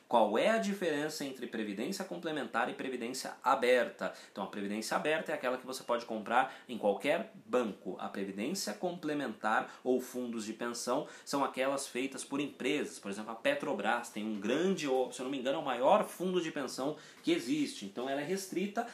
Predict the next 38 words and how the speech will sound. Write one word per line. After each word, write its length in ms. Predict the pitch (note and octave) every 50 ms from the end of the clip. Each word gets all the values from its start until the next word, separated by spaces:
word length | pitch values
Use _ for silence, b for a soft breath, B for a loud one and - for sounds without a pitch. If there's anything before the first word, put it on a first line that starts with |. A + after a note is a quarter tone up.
| B B
aos 320 | - - G3 G#3+ A3 - -
funcionários 480 | G#3 F#3+ - G3+ F#3 D3+ C#3 C#3+ D3+
da 80 | D3+ D#3
Petrobras. 580 | D#3+ D#3+ E3 F#3+ - G#3 G3+ F3 B2+ A2 - B B B B B B
Ah, 280 | C#3+ D#3+ D3+ A2+ F#2+ - B B B B
ah, 140 | - C3 - F#2+ F#2+ -
não 140 | - G#2+ A#2+
vou 100 | D3 F#3+
falar 220 | - - C3 B2 A#2
da 100 | G#2 F#2+
Vale 300 | F#2 G2 G2+ G2+ F#2 -
aqui, 120 | - D3+ D#3
mas 80 | C#3+
vamos 160 | C#3 D3 - -
falar. 260 | C3 A#2 A2 B B B B
O 80 | B2
Itaú, 540 | C#3 C#3 - G3+ G#3+ G3 G3 G#3+ G3+ D#3 A#2+
o 60 | A#2
Itaú 320 | B2+ B2+ - E3 G3 G#3 G#3+
também 500 | G3+ G#3+ A3+ G3+ D3 E3 F#3 F3+ D3+ B2
tem 180 | - A2 A#2
um 40 | A#2+
fundo 240 | A#2 - C3+ C3+ C#3
de 100 | C3 C3
pensão 480 | - C#3+ C#3+ C3+ - C3+ C#3 E3 F#3 B B B B
que 80 | -
é 20 | D#3+
restrito 480 | D#3+ D#3 D3+ - - C#3+ D3+ D#3 -
aos 120 | D3 C#3+ -
seus 180 | D#3 D3+ D3
funcionários. 640 | - D3+ D3 - D3 D3 A#2+ B2 B2+ A#2 G#2+ F#2 F2
A 40 | F2+
maioria 280 | F#2 A2+ A#2+ C#3+ E3+ G3
dos 160 | G3 D3+ G2
bancos 380 | G2 A2+ C3+ D#3 D#3 - -
tem 240 | - D3 D3 C3+ C3+
isso. 260 | C3+ A#2+ F#2+ - - - -
Então, 220 | - - B2 C3+